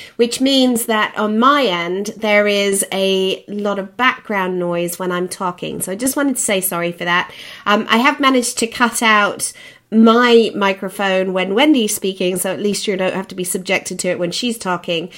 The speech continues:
But please just bear with it on my piece because, um, it doesn't last very long. And thankfully, the sound quality is much better <laughs> in the majority of the interview.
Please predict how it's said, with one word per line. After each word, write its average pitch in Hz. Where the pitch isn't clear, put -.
But -
please 262
just 285
bear 285
with 226
it -
on 190
my 180
piece 175
because, 180
um, 185
it 202
doesn't 208
last 190
very 170
long. 147
And 214
thankfully, 240
the 185
sound 233
quality 196
is 190
much -
better 190
<laughs> 226
in 226
the 214
majority 190
of 170
the 170
interview. 160